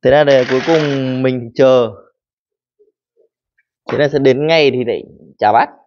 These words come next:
Thế thôi lại bán cho người khác. Có người thì, thì thôi em thì em bán luôn. Thực ra nhiều khi người ta mua một mà người ta mua hai,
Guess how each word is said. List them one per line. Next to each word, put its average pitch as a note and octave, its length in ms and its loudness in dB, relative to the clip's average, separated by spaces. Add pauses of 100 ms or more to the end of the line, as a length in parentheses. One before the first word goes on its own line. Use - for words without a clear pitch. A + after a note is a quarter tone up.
(540)
Thế C3 140 -10
thôi C3 200 -2
lại G#2+ 140 -2
bán A2 160 0
cho A#2+ 60 -6
người A#2+ 260 -2
khác. B2+ 200 -4 (1080)
Có A2 140 0
người C#3 260 4
thì, B2 180 0
thì A#2 120 -2
thôi C3 160 2
em B2+ 300 0
thì A#2+ 200 -6
em F#2 220 -6
bán G#2+ 180 -4
luôn. B2+ 240 -6 (960)
Thực G#2 120 -8
ra A#2+ 160 0
nhiều A#2 200 -2
khi B2 260 -2
người A2+ 180 -2
ta A#2 100 -4
mua A#2 200 -6
một A#2 320 -2 (200)
mà G2+ 80 -10
người G2+ 140 -8
ta A2 60 -10
mua A2+ 200 -8
hai, A2+ 340 -8